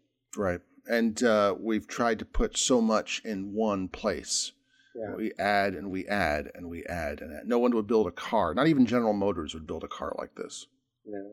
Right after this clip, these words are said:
Speaker 2: I mean, you put a lot of things on a G M steering wheel, but still.
Speaker 1: And still.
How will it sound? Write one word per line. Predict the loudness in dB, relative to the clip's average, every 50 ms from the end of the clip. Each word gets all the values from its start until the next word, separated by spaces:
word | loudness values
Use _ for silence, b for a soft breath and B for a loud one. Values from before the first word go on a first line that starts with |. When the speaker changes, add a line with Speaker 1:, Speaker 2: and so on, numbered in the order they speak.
| -12 _ 0
Speaker 2:
I | 2
mean, | 4 4
you | 4
put | 4 4 6
a | 6
lot | 6 6 6
of | 4
things | 4 2 2 2 2 2
on | 2 2
a | 0
G | 2 2 2 2
M | 2 -2
steering | -4 -2 0 2 2 2 2
wheel, | 2 2 0 0
but | 0 0 -2 -2
still. | 0 2 2 2 2 0 -2 -6
Speaker 1:
And | -8 -6
still. | -2 0 2 2 2 2 -2 -6